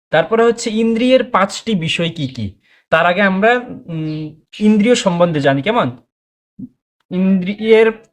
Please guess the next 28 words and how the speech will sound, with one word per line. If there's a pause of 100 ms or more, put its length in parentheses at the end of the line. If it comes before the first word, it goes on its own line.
(160)
ইন্দ্রিয়
হচ্ছে
আমাদের
পাঁচটা,
পাঁচটি
জ্ঞানেন্দ্রিয়।
কি
কি? (1040)
চক্ষু, (600)
কর্ণ, (680)
নাসিকা, (520)
ত্বক
ও
জিহবা। (920)
চক্ষু,
কর্ণ,
নাসিকা, (120)
ত্বক
ও
জিহবা। (360)
আচ্ছা,
তারপরে
হচ্ছে
ইন্দ্রিয়ের
পাঁচটি
বিষয়
কি
কি?